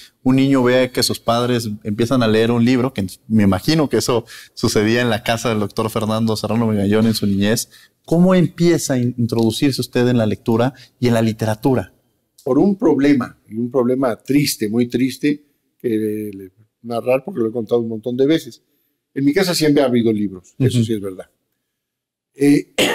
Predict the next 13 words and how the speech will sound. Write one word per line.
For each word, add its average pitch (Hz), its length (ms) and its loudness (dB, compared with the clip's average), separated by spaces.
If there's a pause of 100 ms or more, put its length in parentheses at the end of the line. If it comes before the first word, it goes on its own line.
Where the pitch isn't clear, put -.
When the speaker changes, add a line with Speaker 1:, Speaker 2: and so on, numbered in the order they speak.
(120)
Speaker 2:
<coughs> - 360 -2
cuando 160 220 0
yo 202 120 2
tenía 185 400 0
catorce 135 420 -2
años, 131 360 -6 (500)
en 110 80 -6
el 117 100 -2
año 147 140 2
cincuenta 117 360 -6
y 110 40 -4
nueve, 135 240 0
cuando 113 320 -4